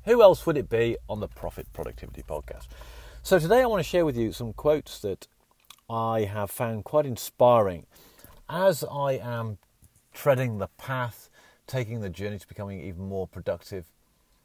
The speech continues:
I am tapping into the thoughts and ideas of some great minds, and every so often I will find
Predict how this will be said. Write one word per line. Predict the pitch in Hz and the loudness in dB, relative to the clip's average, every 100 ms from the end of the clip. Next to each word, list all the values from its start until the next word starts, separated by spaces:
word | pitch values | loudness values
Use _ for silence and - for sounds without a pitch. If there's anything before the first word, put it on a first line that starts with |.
| _ _ - | _ _ -4
I | 117 | -2
am | 113 113 113 - _ _ _ | -2 -4 -8 -12 _ _ _
tapping | 165 165 156 135 | -8 -6 -4 -2
into | 127 120 - 123 113 101 | -2 -4 -4 -2 -2 -2
the | 98 101 98 92 _ _ _ _ | -2 -2 -2 -8 _ _ _ _
thoughts | - 135 127 - - | 0 2 2 -2 -10
and | 101 | -8
ideas | 90 90 90 90 85 | -6 -4 -4 -4 -4
of | 90 87 | -4 -4
some | - 98 | -6 -10
great | 85 101 110 60 | -4 -2 -2 -4
minds, | 90 92 90 80 78 90 | -6 -4 -4 -8 -12 -12
and | 87 - - - - | -14 -14 -20 -20 -8
every | 131 139 | -4 -4
so | - 113 | 0 2
often | 113 101 - | 2 -4 -8
I | 104 | -8
will | 98 | -8
find | 82 - 107 101 95 | -6 -2 -2 -4 -8